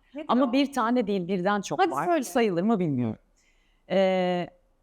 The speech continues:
Speaker 2: insanların aslında beslenme ile ilgili kafa yordukları mevzularda hep bir mucize arayışı var ya. Yani bir mucizevi bir şey olsa da biz onu yesek de her şey yoluna girse. Ee, bunun doğru olmadığını en başta söylemekle
Speaker 1: <laughs>
Speaker 2: birlikte,
Speaker 1: Tabii ki, evet.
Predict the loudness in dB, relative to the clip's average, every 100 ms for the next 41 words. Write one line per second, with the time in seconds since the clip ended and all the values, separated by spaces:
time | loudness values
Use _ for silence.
0 | -4 -2 0 0 2 4 2 0 -4 -4
1 | -2 -4 -2 -2 0 -2 0 0 2 2
2 | 0 -2 -4 -4 -2 0 2 0 -4 -4
3 | -2 2 2 0 0 0 0 -2 -4 0
4 | 0 0 0 0 2 2 0 -2 -2 0
5 | 0 0 0 -2 -2 -4 -2 0 0 0
6 | 0 2 2 -2 -2 -2 -2 -2 -2 0
7 | 0 0 0 -2 -2 -4 -2 -2 -2 -2
8 | -2 0 0 -2 -4 -4 -8 -8 _ _
9 | _ _ -4 0 0 0 0 2 2 2
10 | 2 0 0 0 -2 -2 -2 0 -2 -4
11 | -8 -2 0 2 0 -2 -2 0 0 -2
12 | 0 0 0 -6 -10 -8 -10